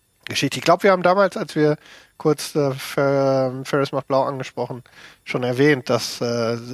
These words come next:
ähm, der Charlie Sheen für diese Rolle echt irgendwie, äh,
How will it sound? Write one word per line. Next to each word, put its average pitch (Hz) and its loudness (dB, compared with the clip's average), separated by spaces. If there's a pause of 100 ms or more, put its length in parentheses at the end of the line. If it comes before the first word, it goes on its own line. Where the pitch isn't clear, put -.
(140)
ähm, 110 -12 (100)
der 104 -4 (120)
Charlie 120 -4
Sheen 131 -4
für - -8
diese 123 0
Rolle 120 4
echt - 0
irgendwie, 123 -2
äh, 120 -4